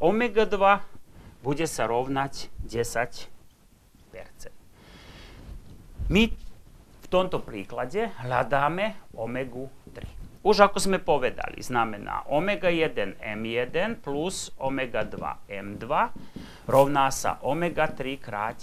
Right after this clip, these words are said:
M tri. Z to vidíme teraz, že M tri vlastne nám bude M jeden plus M dva. A to je osemdesiat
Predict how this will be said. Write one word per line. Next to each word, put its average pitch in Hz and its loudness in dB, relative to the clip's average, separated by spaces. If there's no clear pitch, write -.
M - 12
tri. 160 2
Z - 8
to 247 12
vidíme 156 8
teraz, 156 6
že 98 2
M 247 10
tri 151 6
vlastne 180 4
nám 147 4
bude 131 -2
M 185 2
jeden 196 0
plus 170 -4
M 135 -2
dva. 92 -8
A 131 12
to 113 2
je 95 -4
osemdesiat 170 2